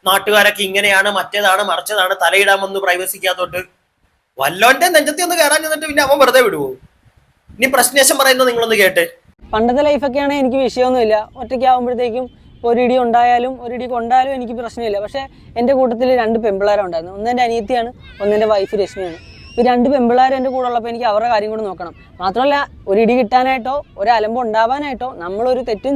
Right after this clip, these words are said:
Speaker 2: ചെയ്തിട്ടില്ല, ആരെയും പ്രൊവോക്ക് ചെയ്യാൻ പോയിട്ടില്ല. ഇപ്പം ഞാൻ അവിടെ നിന്നു, എൻ്റെ ഫാമിലിയായിട്ട് നിന്നു, ആ, ഇതുപോലെ ഒരാളെ ആശുപത്രി കൊണ്ടുപോയിട്ട് വന്നിട്ട് ഇവിടെ റിലീസ് ചെയ്തു. ഇവിടുന്ന് തന്നെ കളക്ട് ചെയ്ത ആളായതുകൊണ്ട് അല്ലേ, ഇവിടുന്ന് തന്നെ എടുത്തുകൊണ്ട് പോയതുകൊണ്ട് അവളെ ഇവിടെ തന്നെ കൊണ്ടാക്കി. അപ്പോഴത്തേക്കും ഒരു ടീം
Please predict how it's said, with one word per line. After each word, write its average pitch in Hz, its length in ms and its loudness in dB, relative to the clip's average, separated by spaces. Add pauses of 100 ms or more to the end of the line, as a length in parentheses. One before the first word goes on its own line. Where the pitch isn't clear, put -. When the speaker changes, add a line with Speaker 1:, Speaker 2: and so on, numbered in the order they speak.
Speaker 2:
ചെയ്തിട്ടില്ല, 262 440 0 (520)
ആരെയും 226 260 0
പ്രൊവോക്ക് 233 280 0
ചെയ്യാൻ 285 180 0
പോയിട്ടില്ല. 226 260 0
ഇപ്പം 220 200 -6
ഞാൻ 185 200 -6
അവിടെ 240 200 0
നിന്നു, 240 200 -4
എൻ്റെ 247 160 -6
ഫാമിലിയായിട്ട് 233 460 -2
നിന്നു, 226 200 -4 (440)
ആ, - 20 -2 (380)
ഇതുപോലെ 240 320 4 (400)
ഒരാളെ 247 340 4 (460)
ആശുപത്രി 240 360 0
കൊണ്ടുപോയിട്ട് 262 420 2
വന്നിട്ട് 233 300 -4 (460)
ഇവിടെ 262 240 2
റിലീസ് 262 260 2
ചെയ്തു. 226 180 2
ഇവിടുന്ന് 220 260 0
തന്നെ 240 180 -2 (160)
കളക്ട് 233 260 0
ചെയ്ത 254 120 0 (120)
ആളായതുകൊണ്ട് 247 540 0
അല്ലേ, 214 260 -2
ഇവിടുന്ന് 233 240 -6
തന്നെ 247 140 -4
എടുത്തുകൊണ്ട് 240 300 -6
പോയതുകൊണ്ട് 247 340 -4
അവളെ 247 220 0
ഇവിടെ 233 200 -8
തന്നെ 254 180 -4
കൊണ്ടാക്കി. 247 440 -2 (420)
അപ്പോഴത്തേക്കും 220 480 0 (760)
ഒരു 247 180 4
ടീം 262 200 4